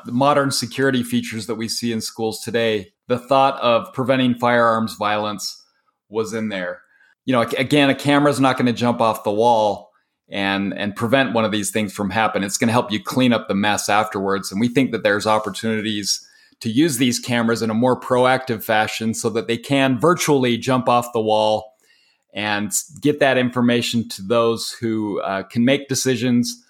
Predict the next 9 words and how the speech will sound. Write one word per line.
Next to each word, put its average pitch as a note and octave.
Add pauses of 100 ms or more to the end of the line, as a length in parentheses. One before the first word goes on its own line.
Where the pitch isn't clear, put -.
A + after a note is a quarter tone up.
(260)
to A2+
those A2+
who A2
are G#2
trained C3+
to A#2+
assess B2 (100)
and, G#2
uh, G#2